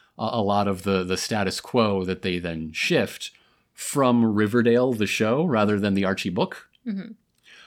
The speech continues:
Speaker 1: Uh, things like Archie Meets Batman sixty-six, which I'll probably talk about later,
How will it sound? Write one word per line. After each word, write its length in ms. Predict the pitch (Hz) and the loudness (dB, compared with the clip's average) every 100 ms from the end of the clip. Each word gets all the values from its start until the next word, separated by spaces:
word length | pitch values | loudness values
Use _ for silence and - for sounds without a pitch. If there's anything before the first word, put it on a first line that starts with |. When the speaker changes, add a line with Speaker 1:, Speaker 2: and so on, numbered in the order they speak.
| _ _ | _ _
Speaker 1:
Uh, 220 | 104 98 | -2 -2
things 400 | 95 - 113 104 | -2 2 2 2
like 440 | 107 98 92 - - | 2 0 -2 -10 -6
Archie 320 | 120 113 - 107 | 0 0 2 0
Meets 200 | 104 - | 0 0
Batman 400 | 110 123 107 101 | -2 -2 -4 -4
sixty-six, 800 | 107 - 101 - 117 - - 113 | -4 -4 -2 2 2 0 -6 -6
which 160 | 101 | -2
I'll 140 | 95 85 | -2 -2
probably 420 | 98 92 90 95 | -2 -2 -2 -2
talk 240 | 98 90 | 0 -2
about 240 | 95 92 95 | -2 -4 -2
later, 340 | 92 87 | -4 -4